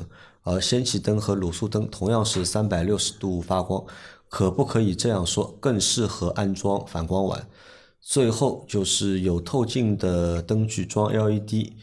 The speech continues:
有没有像反光碗的灯具那么受影响？啊，它有好多个问题啊。第一个问题是关于那个电瓶的，对吧？充电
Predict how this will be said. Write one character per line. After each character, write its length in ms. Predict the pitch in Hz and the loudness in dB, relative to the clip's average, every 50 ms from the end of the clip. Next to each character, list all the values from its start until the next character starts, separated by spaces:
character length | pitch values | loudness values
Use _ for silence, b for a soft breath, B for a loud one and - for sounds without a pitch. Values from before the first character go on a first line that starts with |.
| B B B B B | B B B B B
有 200 | - 98 90 87 | -2 0 2 2
没 120 | 85 101 117 | 4 4 2
有 160 | 120 101 87 | 2 2 0
像 240 | 82 - 113 101 - | 0 -2 -2 -2 -4
反 460 | - - - 95 92 85 85 85 85 | -6 -4 -2 -2 0 0 -2 -4 -2
光 320 | - 110 117 120 127 120 | 0 2 2 2 2 2
碗 180 | 113 104 85 80 | 2 0 0 0
的 120 | 73 80 | 0 -4
灯 260 | 78 - 101 107 107 107 | -2 0 0 0 0 0
具 180 | - - 92 98 | -2 -4 -2 -2
那 100 | 104 95 | 0 0
么 300 | 95 92 90 87 85 82 | 0 0 0 0 0 0
受 260 | 85 - 110 95 85 | 0 0 0 0 0
影 220 | 80 82 80 92 104 | 0 0 0 0 -2
响？ 180 | - - - - - _ _ _ _ _ _ _ _ _ _ _ _ _ _ | -2 -4 -6 -8 -16 _ _ _ _ _ _ _ _ _ _ _ _ _ _
啊， 240 | - - - - - _ _ - | -20 -20 -20 -20 -20 _ _ -14
它 160 | - 95 90 | -8 -6 -4
有 100 | 87 87 | -4 -4
好 480 | 85 - - 82 87 87 87 - - - | -4 -4 -4 -4 -2 -4 -6 -8 -10 -4
多 160 | - 127 - | -4 -4 -4
个 400 | - - 107 90 85 - - - b b b b b b b - | -2 -4 -4 -4 -4 -6 -8 -12 b b b b b b b -6
问 220 | - 110 90 82 | -2 -2 -2 -2
题 180 | - - - 95 | -4 -6 -8 -8
啊。 220 | - 90 - - _ _ _ _ b b b b b b b b b b _ _ _ _ _ _ _ _ _ | -10 -10 -12 -14 _ _ _ _ b b b b b b b b b b _ _ _ _ _ _ _ _ _
第 200 | - - 101 101 | -8 -4 0 2
一 80 | 110 113 | 4 4
个 100 | 113 117 | 4 6
问 140 | 107 98 92 | 4 4 4
题 80 | 85 | 2
是 200 | 82 95 95 92 | 0 -2 -2 -2
关 340 | 87 85 - 107 104 101 101 | -2 -2 0 0 2 2 2
于 140 | 98 90 90 | 0 0 0
那 160 | 92 95 92 | 2 2 0
个 240 | 85 92 90 85 80 82 85 - - | 2 2 0 0 0 -2 -4 -8 -4
电 200 | 120 110 92 87 | -2 -2 -2 -2
瓶 280 | - - - 78 82 101 | -4 -6 -6 -4 -2 -2
的， 180 | 110 107 - - | -2 -4 -4 -8
对 100 | 107 92 | -10 -10
吧？ 140 | - - - - _ _ _ _ _ _ _ _ _ _ _ _ _ _ _ _ _ _ - - - _ _ _ _ _ _ _ _ _ _ _ _ _ _ _ | -10 -10 -12 -16 _ _ _ _ _ _ _ _ _ _ _ _ _ _ _ _ _ _ -12 -12 -12 _ _ _ _ _ _ _ _ _ _ _ _ _ _ _
充 260 | - - - 104 101 | -14 -6 -4 -2 0
电 260 | 95 113 104 87 90 | 0 0 0 0 -2